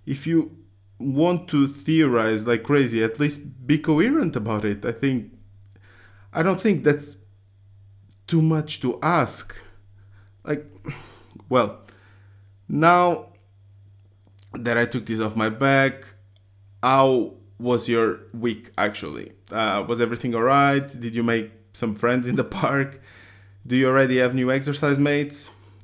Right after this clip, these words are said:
Is your dog already tired of being walked because you take him out so many <laughs> times that just to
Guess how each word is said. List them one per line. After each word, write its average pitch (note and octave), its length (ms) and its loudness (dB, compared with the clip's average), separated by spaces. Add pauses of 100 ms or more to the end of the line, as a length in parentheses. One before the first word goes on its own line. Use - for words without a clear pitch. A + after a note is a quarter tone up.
(260)
Is A#2 360 -4
your A#2 380 4
dog B2 380 2
already A#2+ 320 2
tired A#2 480 0
of A2 260 -2 (100)
being B2 400 -2
walked A#2+ 520 2
because A2+ 320 -2
you A2+ 80 -4
take A2+ 240 -2
him A2+ 260 -2
out A2 280 -2
so - 220 -6
many A#2 280 -2
<laughs> C3+ 180 -10
times B2 300 -2
that A2+ 260 -2 (720)
just A#2+ 360 -4
to A#2+ 460 -2